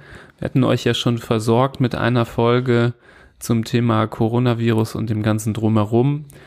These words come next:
und haben dann versucht, erstmal ein bisschen mit dem Alltag weiterzumachen.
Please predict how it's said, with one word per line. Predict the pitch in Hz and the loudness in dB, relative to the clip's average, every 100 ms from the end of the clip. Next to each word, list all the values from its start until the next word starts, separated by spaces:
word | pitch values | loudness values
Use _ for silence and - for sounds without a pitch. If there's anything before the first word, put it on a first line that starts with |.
| - - 135 | -20 -18 -6
und | |
haben | 110 120 | -2 0
dann | 117 131 | 0 0
versucht, | - 120 135 | 0 0 0
erstmal | 110 120 131 | 0 2 0
ein | |
bisschen | 123 - 123 | 0 0 0
mit | 120 | 0
dem | 120 117 | 0 0
Alltag | 117 127 123 123 113 - | 0 0 -2 0 -4 0
weiterzumachen. | 117 143 156 - 151 143 143 147 151 160 | -2 0 -4 -2 0 2 0 -2 -4 -6